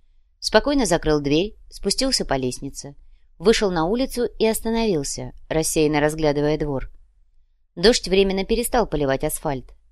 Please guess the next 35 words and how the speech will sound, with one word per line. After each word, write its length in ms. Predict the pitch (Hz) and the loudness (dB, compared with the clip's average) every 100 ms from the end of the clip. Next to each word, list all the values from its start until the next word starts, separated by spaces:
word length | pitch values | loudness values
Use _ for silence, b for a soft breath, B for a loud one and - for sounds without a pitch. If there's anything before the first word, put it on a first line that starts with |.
| _ | _
выглянуло 460 | 175 190 170 165 160 | -4 -2 0 -2 0
ещё 260 | 160 - | 0 -2
тёплое 340 | 170 160 170 160 | -2 -2 0 0
солнце, 520 | - 226 208 139 135 - - _ _ _ | 0 -4 -4 -6 -8 -10 -20 _ _ _
а 140 | 160 165 | 0 2
воздух 360 | 170 214 254 | 2 0 -2
приобрёл 480 | - 220 190 208 208 - | 2 2 4 2 2 -2
острую 460 | 190 - 262 254 - | -4 -4 -2 -2 0
осеннюю 480 | 185 - 196 190 190 | -4 -2 -2 -2 -2
свежесть, 600 | - 180 160 135 - - - - _ _ - | -2 -2 -2 -4 -10 -16 -20 -20 _ _ 2
приятную 500 | 180 196 190 196 196 | 6 6 6 2 0
настолько, 600 | 202 - 247 220 147 143 - - _ - | 0 2 0 0 -4 -6 -18 -20 _ -14
что 180 | - | 0
хотелось 380 | 196 233 254 254 | 4 6 6 4
просто 380 | - 254 220 170 | 4 2 2 -2
стоять 420 | - 170 202 220 - | 0 2 2 -2 -4
и 100 | 247 | -2
вдыхать 460 | 220 240 214 165 | 0 0 -2 -2
его, 160 | 156 147 | -2 -2
не 120 | 160 | -2
думая 300 | 170 151 143 | -2 -2 0
ни 160 | 143 147 | 0 0
о 80 | 160 | -2
чём. 380 | - 135 123 - _ _ _ _ _ | -4 -4 -6 -14 _ _ _ _ _
Но 140 | 151 143 | -4 0
не 120 | 147 | 0
думать 440 | 143 220 247 - - - | 0 0 -2 -8 -20 -6
не 160 | 254 240 | -2 -2
получалось. 800 | 214 202 - 143 127 127 - - _ - _ _ _ _ _ _ _ | -2 -2 -4 -6 -6 -8 -14 -16 _ -20 _ _ _ _ _ _ _
Следующий 600 | - - 214 254 285 - | -6 4 6 6 4 2
шаг 240 | 262 262 - | 4 2 2
Сергей 340 | 202 170 175 | 0 2 0
представлял 500 | - - 233 208 160 | 0 -2 0 2 0
себе 280 | 160 180 160 | -2 -4 -4
хорошо. 500 | - 170 165 135 120 | -2 -4 -4 -6 -10